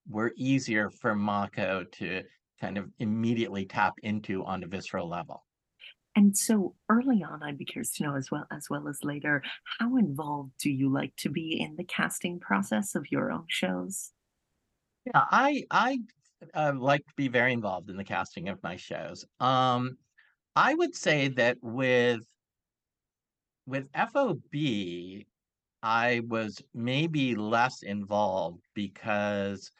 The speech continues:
Speaker 1: A, um, uh, so John Lone, who is a wonderful actor, um, who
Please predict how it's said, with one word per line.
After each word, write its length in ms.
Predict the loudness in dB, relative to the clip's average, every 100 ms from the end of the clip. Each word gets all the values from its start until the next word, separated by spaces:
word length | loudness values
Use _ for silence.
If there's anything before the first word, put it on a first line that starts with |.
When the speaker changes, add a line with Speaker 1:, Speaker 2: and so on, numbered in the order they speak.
| _ _ _ _ _ _ _ -4
Speaker 1:
A, 640 | 0 0 -2 -6 -8 -12 -14 _ _ _ -6
um, 320 | -2 0 -2 -6 _ -20 -20 -16
uh, 80 | -16 -16
so 220 | -6 -4
John 420 | -2 4 6 6 4
Lone, 640 | 2 2 -2 -8 -12 -14 -8
who 320 | -4 -2 -4
is 340 | -4 -6 -8 -12 -12
a 80 |
wonderful 520 | -8 -6 -8 -6 -6 -2
actor, 560 | -4 -4 -6 -4 -6 _ _ _ _ -8
um, 380 | -4 -2 -4 -8 _ _ _ -8
who 280 | -6 -6